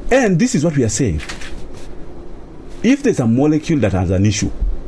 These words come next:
follow the due process of withdrawing the same product, the same you follow the due process of a demeeting.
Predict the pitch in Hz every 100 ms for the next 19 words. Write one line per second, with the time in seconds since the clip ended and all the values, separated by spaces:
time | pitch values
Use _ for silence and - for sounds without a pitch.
0 | - - - - - - 123 127 135 107
1 | 92 85 104 104 101 98 85 76 - 95
2 | - 95 98 95 117 117 90 - 113 110
3 | 98 - - - 139 98 90 - - 98
4 | 101 139 151 139 104 131 123 104 92 123
5 | 110 104 95 - 120 120 127 151 160 -